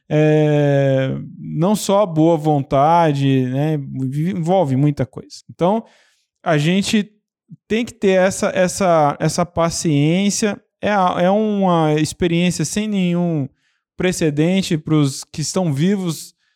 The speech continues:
nesse momento, né? Dessa história, dessa pandemia.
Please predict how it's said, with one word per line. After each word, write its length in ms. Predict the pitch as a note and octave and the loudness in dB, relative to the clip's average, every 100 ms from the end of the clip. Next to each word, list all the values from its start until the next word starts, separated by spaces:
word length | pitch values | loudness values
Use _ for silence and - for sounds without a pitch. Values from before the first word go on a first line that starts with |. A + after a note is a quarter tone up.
| _ | _
nesse 320 | D3 D#3 D#3+ E3+ | -2 -2 -2 0
momento, 600 | D#3+ C#3 D3 F3+ E3+ D3+ | 2 2 2 2 0 0
né? 200 | D#3+ E3 | 0 2
Dessa 320 | D#3 D3+ D3+ | 0 0 -4
história, 540 | C#3 - D#3 D3+ D3 | -4 0 0 2 2
dessa 260 | C#3+ C#3 D#3 | 0 -2 -4
pandemia. 800 | - D3 D3 C3+ C#3 E3+ G3 | -4 0 0 0 -2 -2 -4